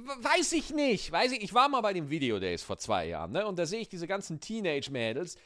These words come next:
die da irgendwelche Affen auf der Bühne abfeiern, die null Rückgrat haben, null, ja, und, äh, die, den, die glauben denen alles, was die sagen.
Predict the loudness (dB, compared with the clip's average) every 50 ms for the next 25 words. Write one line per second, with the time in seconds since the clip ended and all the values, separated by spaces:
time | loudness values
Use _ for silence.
0 | _ -8 -4 0 0 0 2 0 0 0 -2 -2 -2 -4 -4 -2 -4 -4 -4 -4
1 | -8 -6 -4 -4 -4 -2 -2 -4 -4 -4 -6 -6 -4 -4 -4 -4 -6 -6 -8 -4
2 | -2 0 2 2 2 0 -2 -6 -10 -18 -8 -4 -2 -2 -2 -2 -4 -6 -4 -4
3 | -4 -4 -4 -2 0 2 4 6 6 6 6 4 2 0 -2 -4 -6 -6 -6 -6
4 | -4 -4 -4 -4 -4 -4 -4 -4 -4 -6 -10 -12 -8 -6 -6 -4 2 4 6 6
5 | 6 4 2 -2 -6 -12 _ _ -10 -6 -6 -4 -4 -6 -8 -12 _ _ _ _
6 | _ _ _ -2 -2 -2 -2 -4 -8 -12 -16 _ _ -4 -2 0 0 0 0 0
7 | -2 -6 -10 -18 -20 -20 -20 -20 _ _ _ -8 -6 -4 -4 -4 -4 -2 -2 -2
8 | -2 -2 -4 -4 -6 -10 -12 -12 -8 -8 -8 -6 0 2 4 6 8 6 6 4
9 | 2 -4 -6 -4 -4 -2 -2 -2 -2 -2 -4 -6 _ 0 2 2 4 4 4 2
10 | 2 -2 -4 -2 0 0 0 0 -2 -8 -8 -8 -8 -8 -8 -8 -6 -6 -4 -4
11 | -4 -4 -4 -6 -8 -12